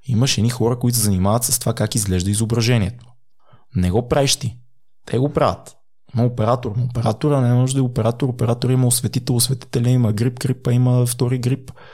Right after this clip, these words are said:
има техническо лице за кабелите, има шест, седем, осем, десет до двайсет човека, които занимават само с твоята картинка. Ама твоята картинка, ама твоя ли е?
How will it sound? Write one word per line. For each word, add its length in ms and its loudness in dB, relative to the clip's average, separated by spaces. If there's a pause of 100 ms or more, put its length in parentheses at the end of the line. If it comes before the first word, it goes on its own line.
(200)
има 500 4 (120)
техническо 440 0
лице 220 0
за 120 0
кабелите, 400 -2
има 160 2 (520)
шест, 360 2
седем, 360 4
осем, 300 2
десет 360 2
до 140 2
двайсет 300 0
човека, 340 0
които 180 -2
занимават 360 2
само 360 2
с 240 0
твоята 340 0
картинка. 560 0 (600)
Ама 160 0
твоята 360 0
картинка, 500 -2
ама 160 -2
твоя 320 -2
ли 40 -4
е? 140 -10